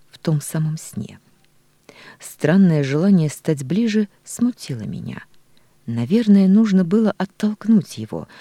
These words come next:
уйти, но хотелось диаметрально противоположного. Я замерла в нерешительности, но когда руки на моих плечах сжались сильнее,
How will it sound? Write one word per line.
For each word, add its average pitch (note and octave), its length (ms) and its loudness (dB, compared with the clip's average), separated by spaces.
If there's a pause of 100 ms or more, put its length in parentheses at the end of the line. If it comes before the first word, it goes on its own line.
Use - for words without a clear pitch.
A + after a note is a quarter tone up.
(200)
уйти, A3 640 -4 (540)
но C#3 180 -2
хотелось C#3+ 800 -6
диаметрально B3 800 -4
противоположного. A#2 1120 -10 (640)
Я A#2+ 160 -4
замерла B2+ 400 -4
в B2 60 -12
нерешительности, B2 960 -6 (360)
но D#3 160 -2
когда D#3 340 -2
руки G#3 280 -2
на C#3 120 -2
моих D3 300 -2
плечах D3+ 460 -4
сжались C#3 380 -4
сильнее, G3 600 -2